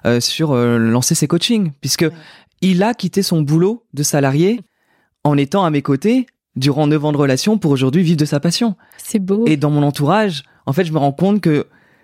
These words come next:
Speaker 1: j'ai des fois l'impression que les gens réalisent plus leurs rêves que moi. C'est très bizarre parce que finalement, moi, je fais des, des gros changements. Mais j'ai l'impression d'être, de, d'être tout le temps en évolution et de rarement rester, euh, quelque part. Là où je sais que lui, il est devenu photographe,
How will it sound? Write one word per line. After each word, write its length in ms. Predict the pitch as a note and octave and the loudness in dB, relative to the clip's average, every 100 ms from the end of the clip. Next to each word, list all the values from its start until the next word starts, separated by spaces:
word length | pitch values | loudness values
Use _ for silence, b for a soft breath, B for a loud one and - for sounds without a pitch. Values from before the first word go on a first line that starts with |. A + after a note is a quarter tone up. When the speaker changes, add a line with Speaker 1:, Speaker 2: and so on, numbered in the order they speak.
| b _ | b _
Speaker 1:
j'ai 160 | C#3+ E3+ | 0 0
des 140 | F3 | 0
fois 140 | F#3+ A#3+ | 0 -2
l'impression 400 | F#3 F3+ G#3 A3 | -2 -2 -2 -2
que 100 | F3 | 0
les 140 | D#3 | 0
gens 100 | F#3 | 0
réalisent 320 | F3+ D3+ C#3+ | 0 0 -2
plus 400 | - G3 - - - - | -2 -2 0 -4 -6 0
leurs 200 | C#3 C3+ | 0 0
rêves 220 | F3+ - | -4 -2
que 100 | D#3 | -2
moi. 200 | C#3+ A#2 | -2 -4
C'est 140 | C3+ | -6
très 160 | - D#3+ | -2 -2
bizarre 360 | C#3 B2 D3 D#3+ | -2 -2 -2 -2
parce 120 | B2+ | -8
que 60 | C3 | -6
finalement, 320 | B2+ B2+ D#3+ | 0 0 2
moi, 100 | B2 | 0
je 140 | A2+ | -2
fais 200 | G2 D#3+ | -2 -2
des, 140 | C3+ A#2 - | -2 -4 -2
des 140 | A2+ | -4
gros 180 | B2 E3+ | 0 0
changements. 480 | E3+ D3 C3 D3+ A#3 B B B B B B B | 0 0 0 0 -2 B B B B B B B
Mais 280 | D3+ E3 C3 | 0 0 0
j'ai 120 | C#3+ | 0
l'impression 380 | E3 E3 F3+ A#3 | 0 0 -2 0
d'être, 180 | G3+ C3+ | -2 0
de, 80 | D3 | -4
d'être 300 | B2+ - D#3+ | -2 -4 -4
tout 80 | F3 | -4
le 40 | |
temps 140 | G#3+ | -2
en 100 | G3 | 0
évolution 680 | E3 D#3 D#3+ D#3+ - E3+ E3 | 0 2 0 0 0 0 0
et 80 | - | -2
de 100 | C#3 | -2
rarement 440 | C#3+ E3 D#3+ F3 F#3 | 0 -2 -2 -2 0
rester, 480 | D#3+ - - E3+ | -2 -2 0 0
euh, 40 | D#3 | 0
quelque 240 | D#3 D3 | 0 -2
part. 320 | D3 D#3 D3 B B B B | -2 -2 -4 B B B B
Là 220 | C#3+ D#3+ F#3+ | 0 0 0
où 160 | E3+ | -2
je 80 | C#3 | -6
sais 160 | C#3 F#3 | -4 0
que 120 | D#3+ | 0
lui, 440 | C#3+ D#3 F#3 F3 | 0 0 2 2
il 140 | - C3+ | 0 0
est 60 | |
devenu 200 | C3 D#3 | 0 -2
photographe, 600 | F3 C#3+ C3 B2 F#3+ G#3+ | 0 0 0 0 0 -2